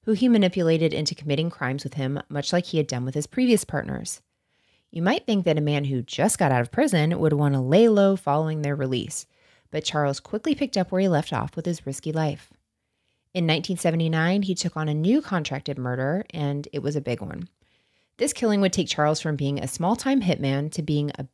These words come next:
big-time assassin, and the hit was worth two hundred fifty thousand dollars, which would be around one point seven million dollars today. The man with the high dollar price tag was a federal U S district judge named John H. Wood Junior.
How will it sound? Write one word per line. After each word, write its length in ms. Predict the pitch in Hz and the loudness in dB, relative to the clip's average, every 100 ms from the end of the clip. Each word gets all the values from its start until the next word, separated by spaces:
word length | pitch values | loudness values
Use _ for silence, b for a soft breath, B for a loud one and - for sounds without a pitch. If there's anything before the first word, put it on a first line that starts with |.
| - | -2
big-time 420 | 202 - 208 196 | -2 0 -2 0
assassin, 680 | 196 151 127 - 113 82 - b b b | 0 0 -2 -4 -8 -10 -12 b b b
and 100 | 160 | -4
the 60 | 160 | -2
hit 240 | 151 196 | 2 2
was 180 | 214 190 | 0 -2
worth 260 | 160 147 - _ | 0 -2 -2 _
two 320 | - - 254 247 | -16 -4 0 2
hundred 260 | 240 226 | 2 2
fifty 180 | 185 185 | 0 -4
thousand 360 | 170 151 156 147 | -2 -2 0 -2
dollars, 440 | 127 135 147 151 | -2 0 -2 -4
which 180 | 156 - | -8 -10
would 120 | 147 | -8
be 200 | 147 143 | -4 -2
around 360 | - 139 135 139 | -2 -2 -4 -4
one 240 | 160 160 | -2 -2
point 220 | - - | -4 -8
seven 260 | - 139 135 | -4 -2 -2
million 240 | 131 131 | -2 -4
dollars 320 | 127 127 - | -4 -4 -6
today. 340 | - 131 - - _ _ _ _ _ _ _ _ _ _ - | -4 -4 -4 -8 _ _ _ _ _ _ _ _ _ _ -4
The 80 | 170 | 0
man 240 | 160 170 | 2 2
with 100 | 170 | 0
the 60 | 147 | -2
high 220 | - 151 | -2 -2
dollar 200 | 160 208 | 0 -2
price 340 | - 131 143 | -2 -2 -2
tag 320 | - 139 151 - | -4 -4 -4 -4
was 240 | 156 151 | -2 -2
a 60 | 139 | -2
federal 400 | - 151 190 208 | -2 2 2 2
U 200 | 170 160 | 2 0
S 160 | 165 | 0
district 360 | 165 151 156 - | -6 -8 -10 -6
judge 380 | 131 131 131 - | -4 -4 -6 -6
named 280 | 147 135 131 | -4 -4 -2
John 320 | 139 131 143 | -2 -2 -4
H. 280 | 139 143 - | -6 -6 -8
Wood 220 | - 139 | -4 -4
Junior. 500 | 131 127 117 98 180 | -4 -4 -4 -6 -8